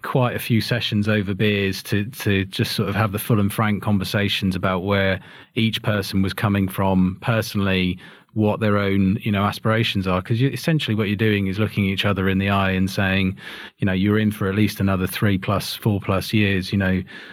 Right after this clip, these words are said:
and is everybody on board with that personally, professionally, family-wise, and, you know, getting things out on the table. And, you know, there were a few, you know, particular things within there about what people wanted to do and how long, but ultimately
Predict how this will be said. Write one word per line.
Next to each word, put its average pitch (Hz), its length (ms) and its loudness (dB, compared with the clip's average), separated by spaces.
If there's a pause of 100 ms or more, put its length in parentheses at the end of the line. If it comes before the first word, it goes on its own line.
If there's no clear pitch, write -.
and 107 400 0
is 113 120 0
everybody 110 380 2
on 117 100 2
board 123 220 2
with 90 140 -6
that 87 220 -2
personally, 104 600 0
professionally, 98 840 0 (120)
family-wise, 101 880 0 (400)
and, 104 100 0
you 104 60 2
know, 95 120 0
getting 101 260 0
things 104 240 0
out 104 180 0
on 107 80 0
the 92 80 -4
table. 107 420 0
And, 92 220 0
you 107 120 0
know, 95 120 2
there 101 160 0
were 104 260 2
a 95 60 -4
few, 101 360 0
you 101 180 -2
know, 95 140 0
particular 104 500 0
things 104 280 0
within 101 280 2
there 98 240 2
about 98 400 0 (300)
what 107 180 -4
people 104 260 0
wanted 98 280 0
to 98 60 -12
do 101 400 0
and 92 120 0
how 98 160 0
long, 98 380 2
but 101 160 -2
ultimately 95 840 0